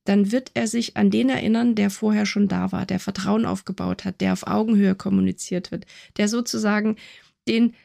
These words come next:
Moped-Moment vor dem ersten Klick geschaffen hat. Denn Vertrauen gewinnen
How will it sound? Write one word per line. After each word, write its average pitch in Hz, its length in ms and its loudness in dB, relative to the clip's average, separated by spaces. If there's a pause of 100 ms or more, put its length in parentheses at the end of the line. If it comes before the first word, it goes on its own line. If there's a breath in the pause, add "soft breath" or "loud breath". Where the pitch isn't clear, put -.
(140 soft breath)
Moped-Moment 226 880 2
vor 208 200 0
dem 196 140 4
ersten 190 600 -2
Klick - 500 -2
geschaffen 180 480 -2
hat. - 220 -8 (580)
Denn 196 220 2
Vertrauen 208 600 -2
gewinnen 240 380 2